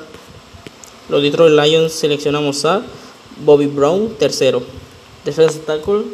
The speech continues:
de Texas A and M. En el dos mil veinte fue una temporada que rompió,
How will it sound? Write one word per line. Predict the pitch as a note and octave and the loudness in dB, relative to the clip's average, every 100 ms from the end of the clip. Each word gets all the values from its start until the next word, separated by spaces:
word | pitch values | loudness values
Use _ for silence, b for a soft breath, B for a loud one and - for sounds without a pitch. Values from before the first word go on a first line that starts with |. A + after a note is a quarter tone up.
| - | -6
de | D#3 | -6
Texas | - E3 - G#3 - - - | -2 -2 -2 -6 -6 -16 -10
A | C#3+ | -4
and | D3+ C#3 | -2 -2
M. | B2+ B2+ - - - - B B B B B B B B B B | -4 -6 -12 -20 -20 -20 B B B B B B B B B B
En | G3+ | 2
el | |
dos | D#3+ | 4
mil | F#3 G3+ F#3+ | 6 4 4
veinte | F3 F3 F3 | 2 2 -2
fue | - E3+ | 0 2
una | E3 | 2
temporada | D#3+ D#3 D3+ D3+ | 0 2 4 2
que | D3+ | 2
rompió, | D#3 C#3+ C3+ C#3+ A3 | -2 -2 0 0 0